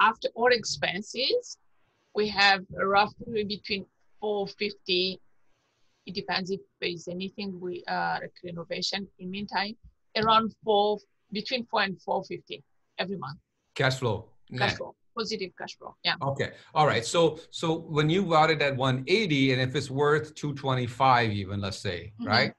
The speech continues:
Speaker 2: We're
Speaker 1: Mm-hmm.
Speaker 2: talking about, uh, uh, approximately,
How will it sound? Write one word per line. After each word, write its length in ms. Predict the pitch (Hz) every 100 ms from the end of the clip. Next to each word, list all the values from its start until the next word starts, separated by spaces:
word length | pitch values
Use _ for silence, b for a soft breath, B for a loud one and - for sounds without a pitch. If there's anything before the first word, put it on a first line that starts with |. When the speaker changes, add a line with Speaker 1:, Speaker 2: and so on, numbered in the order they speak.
| _ b b 117
Speaker 2:
We're 140 | 135
Speaker 1:
Mm-hmm. 40 | -
Speaker 2:
talking 280 | 165 170 180
about, 440 | 156 143 135 135
uh, 280 | 131 120 117 - _
uh, 340 | 117 110 107 107
approximately, 1120 | 110 - 139 143 - 135 135 127 123 117 113